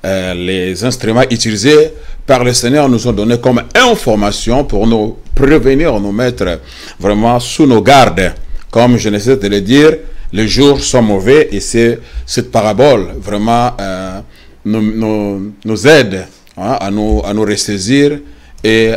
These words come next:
à avoir, euh, les, les discernements. Very important. Good God Almighty. Donc, euh, dans cette parabole, tout ce que nous avions vu,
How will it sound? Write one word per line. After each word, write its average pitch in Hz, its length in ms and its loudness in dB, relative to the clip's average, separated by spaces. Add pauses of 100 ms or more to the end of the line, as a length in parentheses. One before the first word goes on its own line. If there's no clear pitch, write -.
à 98 380 0
avoir, 107 560 2
euh, 92 300 -4
les, 98 220 -4
les 104 180 -2
discernements. 92 680 -4 (140)
Very 104 360 -2
important. 160 680 2 (840)
Good 123 320 2
God 233 320 4
Almighty. 147 480 0
Donc, 135 400 2 (540)
euh, 113 680 6
dans 123 220 2
cette - 280 -2
parabole, 107 760 4 (640)
tout 202 140 4
ce - 100 0
que 151 140 2
nous 147 180 2
avions 120 300 0
vu, 135 300 -2